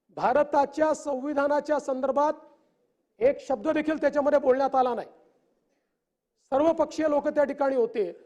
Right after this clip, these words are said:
त्यामुळे ही कॉन्स्पिरसी थिअरी तयार करणं म्हणजे एक प्रकारे समाजात तेढ निर्माण करण्याचा प्रयत्न करणं आहे. ही कुठेही हिंदू विरुद्ध दलित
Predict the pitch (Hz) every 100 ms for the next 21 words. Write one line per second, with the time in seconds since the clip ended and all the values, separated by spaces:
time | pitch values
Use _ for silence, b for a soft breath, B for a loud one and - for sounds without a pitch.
0 | _ _ _ _ _ - 214 247 294 240
1 | 226 302 - 220 220 - 277 269 294 302
2 | 302 _ - 208 240 302 302 240 254 254
3 | 247 247 269 - - _ _ _ _ _
4 | _ _ _ _ - 220 254 226 269 269
5 | 254 247 233 269 269 - 202 220 214 262
6 | 262 - 233 269 247 240 240 240 220 214
7 | 202 254 - 208 240 254 214 185 170 -
8 | _ _ _ _ _ _ _ _ _ 262
9 | 269 226 233 254 240 302 320 - - _
10 | _ _ _ _ _ _ _ _ 247 262
11 | 285 277 269 254 269 254 240 277 277